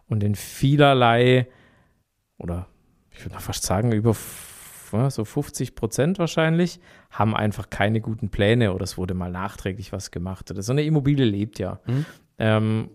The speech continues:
Speaker 1: und wenn's Bauamt dementsprechend keine Pläne mehr hat, dann muss ich Pläne erstellen. Und so kann eben ein, ein Bausachverständiger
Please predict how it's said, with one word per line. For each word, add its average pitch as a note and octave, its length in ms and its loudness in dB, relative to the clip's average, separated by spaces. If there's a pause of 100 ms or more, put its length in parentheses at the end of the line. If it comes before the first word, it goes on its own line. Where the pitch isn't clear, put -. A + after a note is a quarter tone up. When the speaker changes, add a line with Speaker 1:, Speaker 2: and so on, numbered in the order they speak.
(160)
Speaker 1:
und A2 420 -4
wenn's A2 240 0
Bauamt D3 560 2
dementsprechend A#2+ 600 -2
keine A2 300 0
Pläne G#2 300 -2
mehr G2 160 -2
hat, C3+ 200 -4
dann A#2+ 120 -2
muss A2 160 -4
ich A2 140 -12
Pläne G2+ 280 -2
erstellen. F#2 500 -4 (840)
Und G#2 120 -4
so G#2+ 120 -2
kann A#2+ 220 0
eben A2+ 300 -2
ein, G#2+ 260 -2
ein G2 280 -8
Bausachverständiger B2 1160 -2